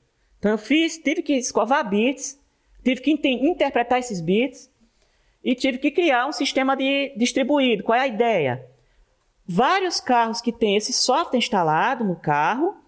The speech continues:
ele vai levar essas informações pra um computador centralizado, certo? Vários carros vão processar essas informações e levar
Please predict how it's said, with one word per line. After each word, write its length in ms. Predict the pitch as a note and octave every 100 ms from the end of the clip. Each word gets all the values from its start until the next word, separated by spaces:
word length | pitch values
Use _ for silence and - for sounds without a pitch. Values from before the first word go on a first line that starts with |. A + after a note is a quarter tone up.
| _
ele 200 | G#3 G#3
vai 180 | F#3+ G3
levar 520 | A#3 F#4 C4+ A#3+ E4
essas 200 | F#4+ D#4
informações 580 | C4+ B3+ A3+ G#3 G#3 A#3+
pra 120 | A#3+
um 60 | B3
computador 460 | B3 B3 B3 A#3 A#3
centralizado, 800 | B3 A#3+ A#3+ B3 G3+ G3+ G3 - - _ _ _ _ _ _
certo? 520 | - D3+ G3 G#3 - _
Vários 840 | D#3 D3+ F3+ A#3 A#3+ A3+ - - - _ _ _ _ _ _ _
carros 300 | - G3 F3
vão 140 | E3+ C#4+
processar 400 | A#3+ A3 G3 F#3+
essas 180 | G3 F#3+
informações 540 | G#3+ G#3+ A3+ A#3+ C4
e 40 |
levar 480 | C#4 C4 A3+ G#3+ A#3+